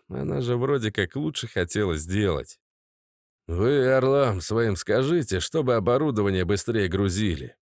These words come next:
уже мягче попросил он. «И... спасибо, правда».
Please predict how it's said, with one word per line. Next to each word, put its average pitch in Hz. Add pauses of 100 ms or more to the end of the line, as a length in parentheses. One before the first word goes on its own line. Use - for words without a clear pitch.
(120)
уже 135
мягче 147
попросил 98
он. 80 (260)
«И... 104 (500)
спасибо, 110 (360)
правда». 78